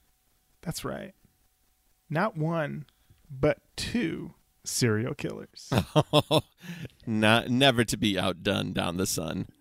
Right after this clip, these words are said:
Speaker 1: Down the Sun's like, "Oh, Mudvayne, you did a song about one serial killer?"
Speaker 2: <laughs> Cute.
Speaker 1: Child,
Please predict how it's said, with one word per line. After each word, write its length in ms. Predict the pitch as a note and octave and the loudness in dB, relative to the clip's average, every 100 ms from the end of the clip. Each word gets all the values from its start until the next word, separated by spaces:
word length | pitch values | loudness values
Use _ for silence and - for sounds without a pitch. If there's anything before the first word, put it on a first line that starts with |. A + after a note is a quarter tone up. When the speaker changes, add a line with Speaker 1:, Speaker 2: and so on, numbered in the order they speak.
| _ _ _ _ _ - - - - - - | _ _ _ _ _ -20 -20 -20 -20 -18 -4
Speaker 1:
Down 160 | E3 F#3 | -2 -2
the 60 | |
Sun's 320 | - F#3+ F#3 | -4 -6 -2
like, 340 | F3+ D#3+ D3 - _ _ _ - | 0 0 0 -6 _ _ _ -6
"Oh, 400 | G#3 F#3 D#3 - _ _ _ _ _ F3 | 0 0 0 -4 _ _ _ _ _ -6
Mudvayne, 380 | F#3 G#3+ A3 | -4 -2 -2
you 80 | F#3+ | -2
did 120 | D4 | -4
a 40 | D4 | -6
song 180 | A#3 A3 | -4 0
about 280 | F#3+ D#3+ _ _ | 2 2 _ _
one 320 | C#3 B2 D3+ | -6 -2 -2
serial 340 | G3 F4 E4+ F4+ | -2 -2 -2 -4
killer?" 360 | - G4+ G4+ - - - - - - | -4 -4 -4 -8 -18 -20 -20 -12 -6
Speaker 2:
<laughs> 680 | C#3 C3 - G2+ - - | -2 -2 0 -4 -6 -14
Cute. 280 | - G2 - - | -4 -2 -2 -2
Speaker 1:
Child, 340 | - D#3 B2 | 4 6 6